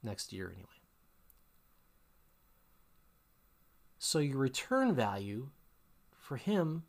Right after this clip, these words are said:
is really only going to be a fifth or maybe a fourth rounder, right? Because the team that gets him only gets part of this season as their guarantee.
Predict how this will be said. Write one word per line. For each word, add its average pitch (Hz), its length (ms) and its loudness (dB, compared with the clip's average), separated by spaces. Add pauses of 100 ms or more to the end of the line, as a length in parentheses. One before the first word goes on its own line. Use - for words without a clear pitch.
(300)
is 147 220 -2
really 196 340 2
only 170 380 2
going 160 240 0
to 131 60 -2
be 143 500 0
a 131 80 -2
fifth 175 480 -2
or 147 140 -2
maybe 175 400 2
a 170 60 2
fourth 165 420 0
rounder, 185 380 -2 (120)
right? 185 240 -4
Because 160 420 -4 (520)
the 151 80 -2
team 196 480 2
that 127 240 -4
gets 240 340 2
him 120 360 -2 (1300)
only 190 320 4
gets 165 720 2 (880)
part 196 260 4
of 156 140 2
this 170 180 2
season 131 580 0 (1600)
as 135 220 -4
their 139 140 -4
guarantee. 135 720 -6